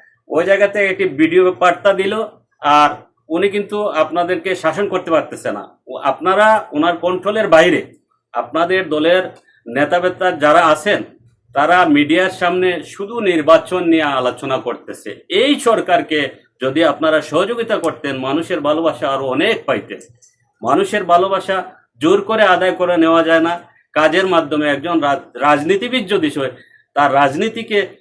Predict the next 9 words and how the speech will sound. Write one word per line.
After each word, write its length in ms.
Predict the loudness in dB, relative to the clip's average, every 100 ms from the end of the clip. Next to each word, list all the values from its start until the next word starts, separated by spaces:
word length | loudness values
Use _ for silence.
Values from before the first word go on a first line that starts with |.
| -4
এবাদত 420 | 0 2 4 4
মনে 220 | 2 0 0
করে 200 | 0 2
রাজনীতি 440 | 2 2 -2 -2
করে, 380 | -2 -2 -2 -6 _ _ _
দেশের 320 | 2 2 2
জনগণ 400 | 0 -2 0 -2
অবশ্যই 440 | -2 -2 0 2 2
তাকে 280 | 2 0